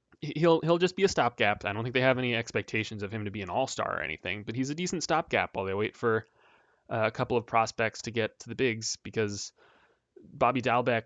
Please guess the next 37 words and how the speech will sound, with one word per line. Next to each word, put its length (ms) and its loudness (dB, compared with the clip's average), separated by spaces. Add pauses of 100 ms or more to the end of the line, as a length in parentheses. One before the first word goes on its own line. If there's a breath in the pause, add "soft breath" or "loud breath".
(140)
Franchy 300 -2
Cordero, 500 2
those 140 -2
guys 200 0
haven't 260 0
been 100 -8
working 260 -12
for 120 -12
them 140 -12
at 120 -18
first 240 -14
base. 320 -10 (100)
So 320 -2 (460)
that 160 8
explains 420 2
the 100 -2
first 480 -2
rejected 600 -4 (160)
trade 400 -2
of 140 -6
the 80 -8
deadline 460 -6
for 200 -6
us, 220 -6
or, 240 -6
or 80 -8
the 60 -6
first, 360 -4
one 160 6
of 80 2
the 80 -2
four, 260 0
I 80 0
guess 220 -6
I 60 -8
should 180 -18
say. 220 -8